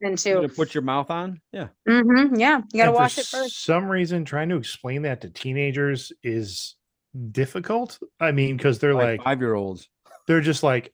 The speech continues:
Speaker 3: "I don't care." It's like,
Speaker 1: <laughs>
Speaker 3: "You will when you get
Speaker 1: Yeah.
Speaker 3: listeria." I mean, will
Speaker 1: No,
Speaker 3: you
Speaker 1: but there's
Speaker 3: please?
Speaker 1: something, there's something weird about that. Teenagers don't, I remember I was, I didn't care when I was a kid.
Speaker 3: It, yeah, they, they don't give a fuck.
Speaker 1: You, you,
Speaker 2: They don't.
Speaker 1: you generally think you're immortal.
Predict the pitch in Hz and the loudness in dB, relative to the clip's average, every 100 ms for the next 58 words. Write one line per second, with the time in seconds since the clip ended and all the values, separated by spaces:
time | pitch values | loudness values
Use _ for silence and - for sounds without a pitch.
0 | - 110 101 98 98 - 277 - 123 117 | -10 -10 -10 -8 -10 -10 -12 -2 -2 0
1 | 127 139 185 156 120 120 170 339 285 196 | -2 2 4 2 0 0 2 4 6 4
2 | 185 180 175 147 180 180 151 143 - - | 2 2 0 0 0 0 0 -2 -2 -8
3 | 156 - 175 302 127 104 156 156 147 151 | -10 -2 0 0 -2 -4 -6 -6 -6 -4
4 | 147 147 269 240 220 - 302 359 208 247 | -2 2 4 4 2 0 4 4 4 0
5 | 269 269 196 - _ _ 156 196 - 269 | 0 0 -2 -6 _ _ -6 -4 -4 -6
6 | 262 208 131 139 175 147 107 92 - 82 | -4 -2 -2 0 0 -2 -4 -6 -10 -14
7 | 67 _ 98 - 226 285 254 196 135 - | -14 _ -14 -6 -2 -2 0 -4 -2 2
8 | 135 160 - 151 254 226 185 160 233 190 | 2 2 -2 -2 0 -2 -6 -6 -8 -8
9 | 170 190 254 147 - - 90 78 78 82 | -10 -6 -4 -4 -8 -12 -12 -10 -12 -14
10 | 80 80 - 113 107 101 85 92 85 - | -16 -16 -10 -8 -8 -8 -8 -8 -10 -12
11 | 92 82 73 - - - - _ - 170 | -12 -12 -16 -20 -20 -20 -20 _ -16 -16
12 | - 196 208 202 196 190 175 214 143 117 | -8 0 4 4 2 -2 -6 -8 -10 0
13 | 147 175 185 196 196 180 160 147 165 165 | 6 6 6 6 6 4 2 2 2 0
14 | 170 214 170 82 | 2 0 -2 -6